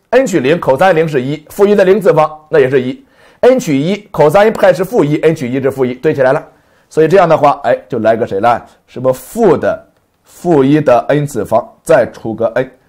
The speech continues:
也就是负一的 n 加一次方，是不是再除个 n？好了，如今系数都有了，所以这个函数的傅立叶级数，那不就有了吗？哎，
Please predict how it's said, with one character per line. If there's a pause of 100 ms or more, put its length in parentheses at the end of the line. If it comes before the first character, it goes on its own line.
(240)
也
就
是 (280)
负
一
的 (120)
n
加
一
次
方， (400)
是
不
是
再
除
个
n？ (800)
好
了，
如
今
系
数
都
有
了， (320)
所
以
这
个
函
数
的 (320)
傅
立
叶
级
数， (240)
那
不
就
有
了
吗？ (240)
哎，